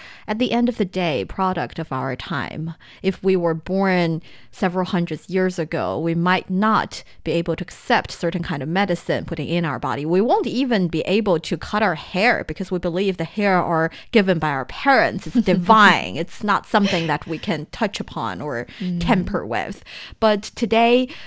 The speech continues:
Speaker 1: we are already open to the idea of using, um, Western medicine. We're using different technologies to help improve our health.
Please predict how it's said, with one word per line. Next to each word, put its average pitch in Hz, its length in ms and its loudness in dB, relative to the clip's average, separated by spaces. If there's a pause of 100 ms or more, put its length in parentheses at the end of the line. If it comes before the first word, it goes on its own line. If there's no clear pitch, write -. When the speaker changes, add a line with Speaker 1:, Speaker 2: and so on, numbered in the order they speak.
(100)
Speaker 1:
we 185 180 4
are 185 140 4
already 170 360 2
open 175 440 -2
to 170 200 -2
the 170 140 -4
idea 160 560 0
of 147 320 -4
using, 160 840 -2
um, 151 300 -2
Western 165 360 -2
medicine. 202 840 2
We're 156 200 -4
using 160 600 -4 (200)
different 190 260 -2
technologies 175 960 0
to 139 360 -2
help 170 420 -2 (380)
improve 185 560 0
our 143 220 -2
health. 220 560 0